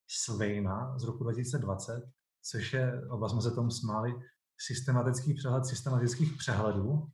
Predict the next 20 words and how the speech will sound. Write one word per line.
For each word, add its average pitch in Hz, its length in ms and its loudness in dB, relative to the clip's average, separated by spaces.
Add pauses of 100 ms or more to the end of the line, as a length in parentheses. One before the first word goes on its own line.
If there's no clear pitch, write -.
(640)
<laughs> - 760 2
Nevím, 120 400 2
eh, 123 440 -6
Richard 120 280 2
psal, 123 240 0
že 135 200 2
už, 139 140 -4
už 151 200 -2
neví, 123 240 4
co 139 120 -2
je 131 80 2
víc, 120 300 -2 (380)
eh, 170 80 6
<laughs> - 20 6
než 127 240 6
tohle. 113 380 0 (800)
A 110 400 0 (340)
vlastně 113 260 -2
ten 123 140 4
název 120 480 0